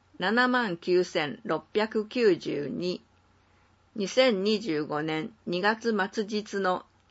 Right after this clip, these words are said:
住民基本台帳より。発行。ナンバー千五百九十。宇部市。電話、三一の四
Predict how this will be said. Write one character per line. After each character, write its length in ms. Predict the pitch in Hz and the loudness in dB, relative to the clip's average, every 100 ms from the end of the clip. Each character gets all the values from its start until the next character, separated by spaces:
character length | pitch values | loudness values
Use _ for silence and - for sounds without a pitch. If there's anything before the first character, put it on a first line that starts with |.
| 180 | -6
住 260 | 208 240 | 0 2
民 240 | 240 240 240 | 4 2 0
基 200 | 226 269 | -2 0
本 260 | 214 208 | 0 0
台 240 | 208 202 156 | 2 0 0
帳 280 | - 135 131 | -4 -2 -2
よ 200 | 160 139 | -2 -4
り。 160 | - _ _ _ _ _ _ _ _ _ _ _ _ _ _ _ _ _ _ _ _ _ _ _ _ _ _ _ _ _ | -10 _ _ _ _ _ _ _ _ _ _ _ _ _ _ _ _ _ _ _ _ _ _ _ _ _ _ _ _ _
発 260 | - 185 208 _ _ | -4 -2 -2 _ _
行。 380 | 226 202 190 - _ _ _ _ _ _ _ - | 2 2 0 -8 _ _ _ _ _ _ _ 0
ナ 200 | 226 254 | 2 4
ン 140 | 214 | 2
バ 300 | 139 127 127 - | 2 0 0 -8
ー 40 | - | -2
千 400 | 254 240 160 147 | 2 2 0 -2
五 140 | 160 | -2
百 380 | 214 208 214 214 | 2 0 0 -6
九 320 | - 226 180 | 0 2 4
十。 380 | 120 160 131 131 _ _ _ _ _ _ _ _ _ 220 | 2 -6 -6 -8 _ _ _ _ _ _ _ _ _ 0
宇 100 | 202 | 6
部 160 | 254 | 6
市。 380 | 262 - - - _ _ _ _ _ _ | 6 -4 -10 -14 _ _ _ _ _ _
電 380 | 180 226 226 220 | 0 2 2 0
話、 260 | 196 - - _ _ _ _ | 0 0 -2 _ _ _ _
三 440 | - 254 262 269 | 2 4 4 2
一 280 | 262 - 160 | -2 -4 -4
の 280 | 147 147 - _ _ - | -2 -6 -10 _ _ 0
四 380 | 240 247 254 | 2 4 2